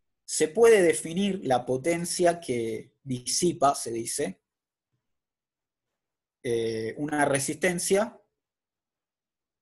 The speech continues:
a través de la corriente que pasa por ella y la resistencia de esta forma, ¿sí?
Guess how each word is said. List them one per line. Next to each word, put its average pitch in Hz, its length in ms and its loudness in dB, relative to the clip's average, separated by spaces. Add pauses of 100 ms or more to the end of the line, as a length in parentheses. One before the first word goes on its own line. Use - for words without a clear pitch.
a 151 160 4
través 156 300 6
de 127 100 2
la 135 160 4
corriente 180 560 2
que 160 120 -2
pasa 175 360 2
por 165 160 4
ella 220 600 0
y 170 120 -4
la 160 100 4
resistencia 170 640 -2
de 143 280 0
esta 147 260 -4
forma, 113 440 -10 (160)
¿sí? 170 320 -14